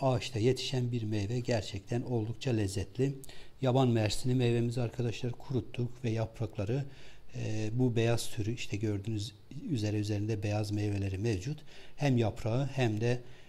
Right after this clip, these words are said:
e, meyvesinden şifalı çayı yapılabilmekte. Değerli arkadaşlar, burada kalp dostu olan ve kalp sağlığı için kullanılan, e, dağ muşmulası, e, bu taze haldeyken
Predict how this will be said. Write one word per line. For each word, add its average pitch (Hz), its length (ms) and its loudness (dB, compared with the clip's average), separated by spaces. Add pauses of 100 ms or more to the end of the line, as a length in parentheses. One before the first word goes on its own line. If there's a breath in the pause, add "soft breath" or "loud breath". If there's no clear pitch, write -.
(140)
e, 107 160 -2
meyvesinden 123 640 2
şifalı 110 460 -2
çayı 113 280 0
yapılabilmekte. 104 920 -2 (580 loud breath)
Değerli 139 240 6
arkadaşlar, 123 680 2
burada 127 400 2
kalp - 360 -2
dostu 123 320 0
olan 110 260 2
ve 107 60 2
kalp - 320 -2
sağlığı 107 340 0
için 113 320 0 (400 loud breath)
kullanılan, 123 580 4 (100)
e, 107 380 0
dağ 120 160 4
muşmulası, 110 680 -2 (580 loud breath)
e, 110 340 -2
bu 117 300 4
taze 113 340 2
haldeyken 98 580 -2